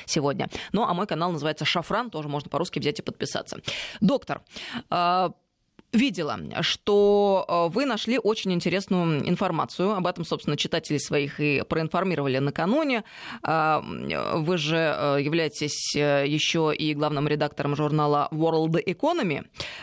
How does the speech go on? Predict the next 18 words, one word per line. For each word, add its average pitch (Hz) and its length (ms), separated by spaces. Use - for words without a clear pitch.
А, 156 140
так 196 180
вот, 220 340
э, 139 280
сказали, 220 580
что, 190 720
м, 151 300
подоспел 165 420
нестандартный 175 720
анализ 180 360
ситуации 175 520
с 160 60
коронавирусом. 175 1000
Бывший 175 300
военный 160 340
учёный 185 460
из 170 300
Австрии - 560